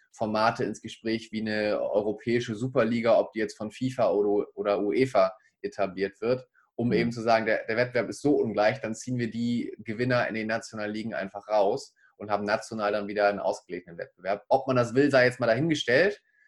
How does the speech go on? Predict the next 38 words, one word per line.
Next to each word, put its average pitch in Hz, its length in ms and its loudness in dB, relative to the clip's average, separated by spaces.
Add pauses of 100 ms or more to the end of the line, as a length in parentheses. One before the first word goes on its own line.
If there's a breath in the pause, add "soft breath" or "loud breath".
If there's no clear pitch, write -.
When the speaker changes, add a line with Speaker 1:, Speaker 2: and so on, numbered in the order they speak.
(140)
Speaker 1:
Da 113 100 -2
bin 120 140 -4
ich 120 60 -4
jetzt 117 160 -4
auch 131 200 0
kein, 117 480 -2
kein 110 500 -8
bedingungsloser 113 540 -6
Befürworter 101 560 -4
von. 120 340 -4
Aber 107 380 0 (720)
um 113 120 -4
auf 110 120 -2
die 101 100 -12
Frage 113 240 4
zu 123 140 -2
antworten, 113 440 0 (200)
ich 147 160 -4
fänd's 135 260 0
schon 160 360 0
schön 160 360 -2
und 113 180 -6
wichtig, 131 360 -4
wenn 117 140 -2
der 110 100 0
Fußball 117 340 -2
ausgeglichen 135 560 0
ist. 156 260 -6 (480)
Wir 113 80 -4
dürfen 135 280 4
aber 117 220 4
auch 120 180 4
nicht 139 180 -4
dem 113 120 -2
F 127 120 -2
C 123 120 -8
Bayern 117 280 4
München 117 560 -4